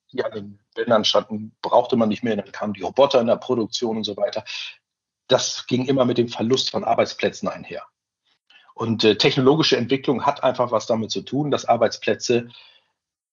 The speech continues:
verloren gehen. Auf der anderen Seite aber auch Arbeitsplätze zugewonnen werden, natürlich, klar. Also es hält sich immer mehr oder weniger die Waage. Und jetzt ist es mittlerweile so,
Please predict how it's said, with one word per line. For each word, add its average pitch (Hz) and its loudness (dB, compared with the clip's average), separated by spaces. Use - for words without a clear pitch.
verloren 123 4
gehen. 90 -8
Auf 127 0
der 120 6
anderen 117 2
Seite 131 6
aber 123 6
auch 123 2
Arbeitsplätze - -2
zugewonnen 92 -8
werden, - -16
natürlich, - -8
klar. - -6
Also 101 4
es 98 0
hält 139 6
sich 127 -2
immer 127 6
mehr 135 6
oder 120 2
weniger 123 -2
die 107 -12
Waage. 117 2
Und 113 -4
jetzt 123 2
ist 165 -2
es 151 -4
mittlerweile 143 4
so, 131 4